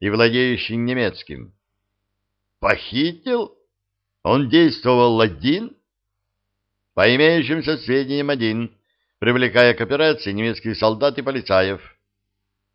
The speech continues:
Вы сообщили в гестапо? Нет, посоветовали позвонить вам. Говорят, вы были в этом селе и занимались старостой.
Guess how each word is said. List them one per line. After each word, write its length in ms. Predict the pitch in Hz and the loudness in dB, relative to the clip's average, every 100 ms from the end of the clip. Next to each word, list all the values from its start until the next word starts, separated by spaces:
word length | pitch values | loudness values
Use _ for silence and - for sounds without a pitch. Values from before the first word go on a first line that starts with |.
| _ _ _ | _ _ _
Вы 320 | 65 98 120 120 | -4 -2 -2 2
сообщили 560 | 123 131 147 180 165 | 4 4 2 2 0
в 80 | 120 | -2
гестапо? 640 | 113 - - 78 62 60 _ _ _ _ _ _ _ _ _ _ - | -6 -6 -4 -2 -4 -8 _ _ _ _ _ _ _ _ _ _ -8
Нет, 360 | 131 190 - - - _ - | 0 0 0 -6 -16 _ -10
посоветовали 640 | 110 135 170 180 175 165 | -4 0 2 2 2 0
позвонить 460 | 139 120 135 151 123 | -2 0 -2 -2 0
вам. 400 | 165 143 85 - _ _ _ _ | 2 2 -2 -12 _ _ _ _
Говорят, 480 | 87 123 147 170 170 | 0 2 6 4 4
вы 300 | 135 143 170 | -2 0 0
были 220 | 165 156 | -2 -2
в 60 | 147 | -2
этом 280 | 135 117 101 | 0 -2 -4
селе 380 | - 98 82 87 | -4 -2 -2 -2
и 40 | |
занимались 640 | 98 113 113 135 143 - | -4 -2 -2 -2 -4 -10
старостой. 760 | - 110 120 131 - 85 64 | 0 4 4 0 -6 -8 -8